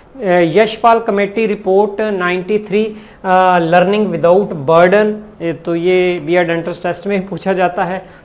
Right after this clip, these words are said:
तो इसकी रिपोर्ट और राष्ट्रीय माध्यमिक शिक्षा अभियान, अ, राष्ट्रीय उच्चतर शिक्षा अभियान, अम, इनकी रे-, recommendation जो हैं, अ, वो मेनली पूछी जाती हैं। इसके question जो आते हैं next, अ, discuss करते हैं।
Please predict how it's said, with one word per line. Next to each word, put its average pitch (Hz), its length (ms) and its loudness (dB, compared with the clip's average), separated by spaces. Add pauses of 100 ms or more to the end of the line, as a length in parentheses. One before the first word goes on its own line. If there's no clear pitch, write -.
तो 180 100 -4
इसकी 180 260 -2
रिपोर्ट 180 560 2
और 185 380 2
राष्ट्रीय 170 460 0
माध्यमिक 165 420 -4
शिक्षा - 400 -4
अभियान, 165 440 -4
अ, 185 40 -14 (920)
राष्ट्रीय 175 520 2
उच्चतर 202 360 -2
शिक्षा 180 440 -2
अभियान, 175 420 -4 (460)
अम, 180 380 -4 (140)
इनकी 202 260 -2
रे-, 180 340 2
recommendation 220 680 0
जो 202 340 0
हैं, 208 340 -2
अ, 180 300 -2
वो 175 220 2
मेनली 190 360 0
पूछी 190 360 -6
जाती 165 340 0
हैं। 196 220 -8
इसके 190 240 -6
question 185 380 -4
जो 185 100 0
आते 151 260 -2
हैं 185 380 -8
next, 175 360 -8
अ, 175 440 -4
discuss 175 340 -8
करते - 320 -8
हैं। 185 280 -10